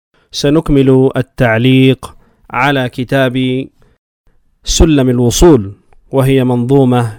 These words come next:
للعلامة حافظ بن أحمد الحكمي رحمه الله، وقد أخذنا الفصل الثامن، وهو يتعلق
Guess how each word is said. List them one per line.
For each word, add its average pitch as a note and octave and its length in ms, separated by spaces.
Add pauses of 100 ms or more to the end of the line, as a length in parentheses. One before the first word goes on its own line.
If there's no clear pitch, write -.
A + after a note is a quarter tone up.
للعلامة B2 840
حافظ B2 460
بن A#2 180
أحمد A#2+ 380
الحكمي A#2 520
رحمه A#2+ 420
الله، C3+ 380 (760)
وقد D#3+ 540
أخذنا C3+ 640
الفصل C3 400
الثامن، B2+ 680 (520)
وهو C3+ 360
يتعلق B2 1000